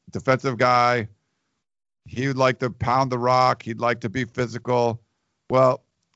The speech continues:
he's admitted it's changed. You gotta score points. You gotta, like, have this prolific offense. And I think Graham Harrell has that prolific offense combined with the kind of talent U S C has. We've seen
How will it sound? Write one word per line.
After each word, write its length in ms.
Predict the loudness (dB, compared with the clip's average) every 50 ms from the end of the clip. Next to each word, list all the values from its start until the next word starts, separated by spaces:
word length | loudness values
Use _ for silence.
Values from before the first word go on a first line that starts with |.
| _ _ _ -4
he's 260 | -2 -2 -2 0 -2
admitted 420 | -2 0 2 2 2 2 0 -4 -8 _ _ _ _ _
it's 180 | -4 -4 -2 -2
changed. 480 | 0 0 2 2 0 -4 -10 -18 -20 _ _ _ _ _ _ _ _ _ _ _ _ _ _
You 100 | -4 0
gotta 220 | 2 4 4 2 0
score 280 | -2 0 2 2 2 2
points. 440 | 0 -2 -2 -2 -2 -6 -12 -12 -10
You 100 | -4 0
gotta, 260 | 2 2 4 2 2
like, 200 | 0 0 -2 0
have 200 | 0 0 0 0
this 100 | -4 -8
prolific 480 | -6 -6 -4 -2 -2 -4 -4 -4 -4 -2
offense. 540 | 0 0 -2 -2 -6 -8 -10 -12 -18 _ _ _ _ _ _ _ _ _ _ _ _ _ _
And 120 | 0 2 4
I 120 | 4 2
think 140 | 0 -2 -2
Graham 260 | 0 0 2 2 2
Harrell 400 | 2 2 2 2 2 2 0 -2
has 440 | -2 -2 0 0 0 -2 -4 -6 -6
that 300 | -4 -4 -4 -4 -6 _
prolific 460 | -8 -4 -4 -4 -4 -4 -6 -8 -6 -2
offense 580 | 0 0 0 0 -2 -8 -16 -16 -18 -20 -20 -12
combined 540 | -8 -8 -4 -2 0 2 2 2 0 -2 -2
with 160 | -4 -4 -6
the 80 | -6 -6
kind 200 | -4 -4 -4 -4
of 60 | -4
talent 380 | -4 -2 -2 0 -2 -2 -4 -4
U 160 | -4 -4 -4
S 100 | -4 -6
C 140 | -8 -8 -6
has. 360 | -4 -4 -4 -4 -4 -6 -8
We've 220 | -8 -10 -10 -10
seen 500 | -10 -6 -4 -4 -2 -2 -2 -2 -4 -6